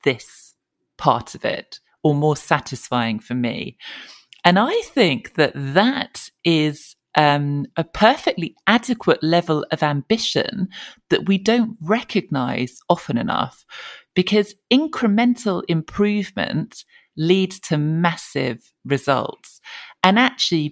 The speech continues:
believing that you can constantly change small things about your life really helps to reinforce that. This is what happened to me.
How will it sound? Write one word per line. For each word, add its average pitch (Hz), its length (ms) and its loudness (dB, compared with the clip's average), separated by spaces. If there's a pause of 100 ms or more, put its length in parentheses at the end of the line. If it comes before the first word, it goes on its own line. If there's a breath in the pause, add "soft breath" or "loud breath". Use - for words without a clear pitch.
believing 233 600 2
that 196 120 -2
you 180 100 -4
can 170 300 -4
constantly - 800 -2
change 175 520 0
small 208 460 2
things 143 340 -2
about 127 300 -2
your 123 140 -2
life - 540 -2 (440 loud breath)
really 233 400 4
helps 196 400 2
to 160 160 2
reinforce 196 1000 0
that. 123 320 2
This 262 180 0
is 359 140 0
what 202 120 2
happened 170 300 0
to 165 100 -2
me. 151 300 4